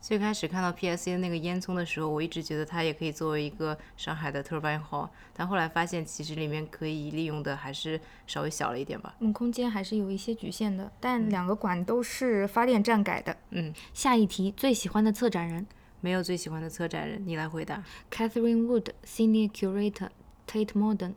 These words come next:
Speaker 2: 做 performance 的策展人。
Speaker 1: 是因为是做 performance 的吗？
Speaker 2: 不全是，因为我觉得它打开了我对美术馆的一种想象吧，看到了美术馆的很多可能性。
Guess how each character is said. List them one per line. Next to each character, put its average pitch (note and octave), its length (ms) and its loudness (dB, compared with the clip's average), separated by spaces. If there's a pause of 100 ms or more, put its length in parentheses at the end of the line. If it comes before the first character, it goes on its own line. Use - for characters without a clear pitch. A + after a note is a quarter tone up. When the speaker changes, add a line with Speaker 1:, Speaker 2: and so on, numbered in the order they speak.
Speaker 2:
做 G3+ 200 -2
performance G#3+ 680 -2
的 F3 120 -4
策 F3+ 180 -2
展 E3 160 -6
人。 E3+ 140 -10
Speaker 1:
是 - 240 0
因 F3+ 80 4
为 F3+ 120 2
是 F3+ 160 -2
做 F3 160 4
performance D#3+ 680 -2
的 - 80 -6
吗？ - 100 -10
Speaker 2:
不 C4 80 0
全 F3+ 300 0
是， G3 400 -2
因 A#3 120 0
为 B3 80 2
我 G#3 160 0
觉 F3+ 140 -4
得 G3+ 140 2
它 A#3+ 160 -2
打 G3 180 -2
开 A3+ 220 0
了 A3+ 160 2
我 F#3+ 180 0
对 A3 160 0
美 G3 160 4
术 A3 140 -2
馆 F#3 200 -2
的 F3 80 -2
一 G#3 120 4
种 F#3 340 -2 (320)
想 F3 300 -2
象 A3 280 2
吧， F3+ 140 -2 (640)
看 A#3+ 180 0
到 A3+ 140 2
了 G3+ 260 2
美 F3+ 140 0
术 A3+ 180 0
馆 F3+ 200 0
的 F#3 100 0
很 F3+ 160 0
多 G3+ 180 0
可 G3 180 -4
能 E3+ 200 -2
性。 F#3+ 260 0